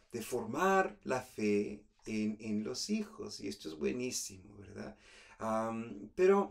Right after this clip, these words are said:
ah, de hacerlo de una forma que se es-, que, que, que está dejando, ¿verdad? El desarrollo verdadero del niño. Ah, yo recuerdo una vez, este, una, una se-,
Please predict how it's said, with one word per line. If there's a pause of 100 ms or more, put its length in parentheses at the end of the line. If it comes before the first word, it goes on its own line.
(360)
ah,
de
hacerlo
de
una
forma (1160)
que
se
es-,
que,
que,
que
está
dejando,
¿verdad? (320)
El
desarrollo
verdadero (260)
del
niño. (2250)
Ah,
yo
recuerdo
una
vez,
este,
una,
una
se-,